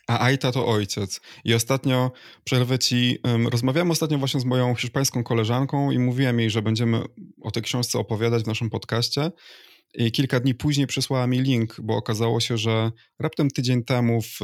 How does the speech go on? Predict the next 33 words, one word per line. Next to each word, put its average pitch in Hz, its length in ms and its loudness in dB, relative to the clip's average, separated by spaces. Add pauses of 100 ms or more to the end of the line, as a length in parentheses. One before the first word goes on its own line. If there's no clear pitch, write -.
(120)
telewizji 113 420 0
hiszpańskiej 113 580 -2
na 107 80 0
którymś 110 340 -2
z - 60 -2
kanałów, 117 640 -2
e, 107 160 -2
był 104 120 -6
taki - 240 -8
talk 135 220 -4
show, 117 200 -2
do 107 80 -2
którego 107 320 -2
zaproszono 107 480 -2
kobietę, 110 480 -2 (580)
która 110 280 0
w, - 200 -14
no, 110 200 0
bardzo 107 340 -2
taki 104 640 -4
emocjonalny 113 540 0
sposób 131 360 -2
opowiadała 110 500 -2
o 107 60 -2
swoim 104 340 -2
życiu, 110 380 -4 (120)
a 139 140 0
że 131 140 -2
była 120 280 0
właśnie 117 240 -2
z - 60 -2
kraju 110 340 -2
Basków, 107 640 -4